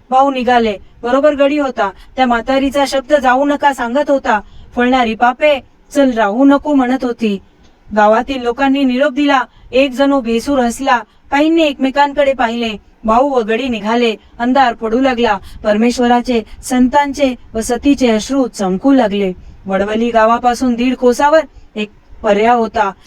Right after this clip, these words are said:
पावसाळ्यात त्याला उतार होत नसे, तो पर्या खोल दरीतून वाहत होता. त्याच्या आजूबाजूस किर्र झाडी होती. त्या झाडीत वाघ सुद्धा असे. तिथून दिवसा ढवळ्याही जावयास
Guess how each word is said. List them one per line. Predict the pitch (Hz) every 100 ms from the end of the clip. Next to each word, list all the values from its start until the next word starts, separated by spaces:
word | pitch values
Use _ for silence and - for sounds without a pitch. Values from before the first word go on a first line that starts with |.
| -
पावसाळ्यात | - 196 202 247 247 269 - - - _ _ - - -
त्याला | 247 269
उतार | 254 226 277 269
होत | 233 262
नसे, | 285 277 285 226 - - -
तो | 254
पर्या | 254 247 262 320 269 - _
खोल | - 285 330
दरीतून | 262 254 254 285
वाहत | 247 190 254 254
होता. | 220 208 180 - _ -
त्याच्या | 208 240
आजूबाजूस | 220 202 254 254 254 240 - _ -
किर्र | 285 320 285 262 240 269
झाडी | 233 233 226
होती. | 214 202 196 196 - -
त्या | - 208
झाडीत | 214 226 302 320 - -
वाघ | 214 226 226
सुद्धा | - 214 175 220 240
असे. | 247 233 247 214 - _ -
तिथून | 233 269 247
दिवसा | 233 254 247
ढवळ्याही | 220 233 254 262
जावयास | 240 226 247 285 311